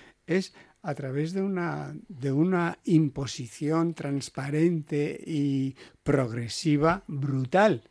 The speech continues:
en esos niveles de renta. Tiene que ser así,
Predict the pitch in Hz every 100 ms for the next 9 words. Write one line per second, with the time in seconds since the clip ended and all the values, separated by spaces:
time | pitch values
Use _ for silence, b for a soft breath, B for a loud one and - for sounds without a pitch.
0 | - 139 127 143 123 120 117 110 107 110
1 | 107 101 - - _ _ _ _ _ _
2 | _ _ _ _ _ _ _ _ _ _
3 | _ _ _ _ _ - 240 254 123 -
4 | 107 98 - 160 123